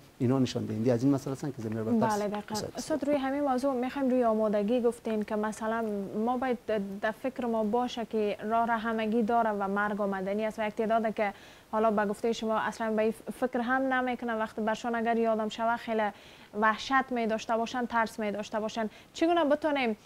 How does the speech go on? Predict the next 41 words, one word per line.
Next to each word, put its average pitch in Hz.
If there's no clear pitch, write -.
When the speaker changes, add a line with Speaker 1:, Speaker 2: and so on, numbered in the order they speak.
Speaker 2:
از 233
دیدگاه 240
روانشناسی 240
بحث 220
بکنین؟ 214
موارد 233
و 247
کارکردهای 233
ما 262
چگونه 240
باشه 226
در 220
این 254
دنیا 214
تا 220
به 220
یک 220
شکل 254
از، 226
از 226
لحاظ 233
روانی 226
وقت 247
اگر 247
از 233
مرگ 233
یاد 220
می‌شه، 226
اون 254
ترس 262
را 240
که 233
بعضاً 226
در 220
افراد 233
ایجاد 240
می‌شه، 247
اون 262
ترس 233
نباشه 220
و 208